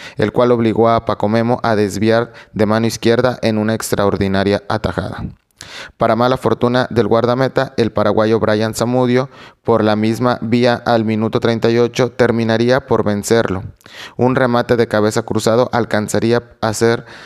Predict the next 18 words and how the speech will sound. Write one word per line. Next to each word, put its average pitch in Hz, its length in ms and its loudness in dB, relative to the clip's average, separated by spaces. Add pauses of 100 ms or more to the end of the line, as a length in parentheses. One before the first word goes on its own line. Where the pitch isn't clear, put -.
(180)
rasguñado 117 800 0
por 113 200 2
el 113 300 0
guardameta, 98 800 -2 (260)
pero 113 400 2
sin 107 720 -2
la 107 260 2
fuerza 113 360 0
suficiente 120 560 -2
para 117 500 -2
poder 101 340 0
desviarlo. 95 580 -4 (1300)
Ya 110 220 4
en 110 80 2
la 107 80 0
segunda 104 380 0
mitad, 127 400 0 (420)
los 117 1600 2